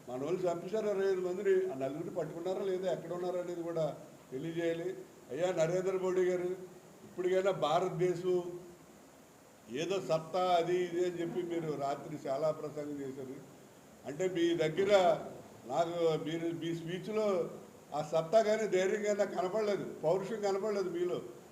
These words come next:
ఎందుకంటే ఈ వేళ కనుక మనం పాకిస్తాన్ టెర్రరిజాన్ని పూర్తిగా నాశనం చేస్తే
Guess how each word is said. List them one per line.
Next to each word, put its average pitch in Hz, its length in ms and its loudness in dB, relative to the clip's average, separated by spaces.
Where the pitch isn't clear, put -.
ఎందుకంటే 185 380 -2
ఈ 180 60 0
వేళ 170 180 8
కనుక 202 420 2
మనం 190 220 0
పాకిస్తాన్ 185 520 2
టెర్రరిజాన్ని 185 520 0
పూర్తిగా 165 400 -6
నాశనం 170 400 2
చేస్తే 165 340 -2